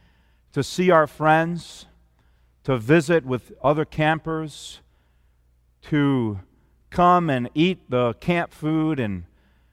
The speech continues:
and eat our veggie links and soy ice cream and all the wonderful things that we have at camp meeting. We're not just here for that, Lord.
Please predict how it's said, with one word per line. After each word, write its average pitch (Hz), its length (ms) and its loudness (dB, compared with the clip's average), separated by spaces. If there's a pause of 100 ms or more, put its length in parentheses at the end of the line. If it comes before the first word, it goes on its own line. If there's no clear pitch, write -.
(140)
and 107 160 -8
eat 175 240 -2
our 135 180 2
veggie 143 480 0
links 156 540 -4
and 90 220 -8 (680)
soy 160 440 4
ice 165 280 2
cream 156 360 -2
and 135 80 -2
all 147 160 2
the 143 60 2
wonderful 151 600 0
things 147 360 -4
that 131 80 -8
we 120 200 -4
have 135 360 0
at 107 100 -12
camp 135 300 -6
meeting. 104 380 -8 (540)
We're 156 120 0
not 196 200 2
just 151 260 -8
here 165 180 0
for 135 160 -6
that, 131 320 0
Lord. 87 320 -10